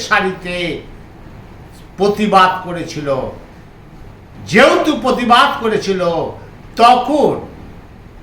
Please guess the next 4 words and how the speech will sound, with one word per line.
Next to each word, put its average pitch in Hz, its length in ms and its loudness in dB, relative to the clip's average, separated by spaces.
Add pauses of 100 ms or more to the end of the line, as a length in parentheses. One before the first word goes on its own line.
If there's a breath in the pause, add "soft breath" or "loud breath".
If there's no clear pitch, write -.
(120)
সে 196 140 -2 (260)
বিজেপি 220 520 -2 (180)
অর্থাৎ 190 300 0 (160)
ভারতীয় 240 460 0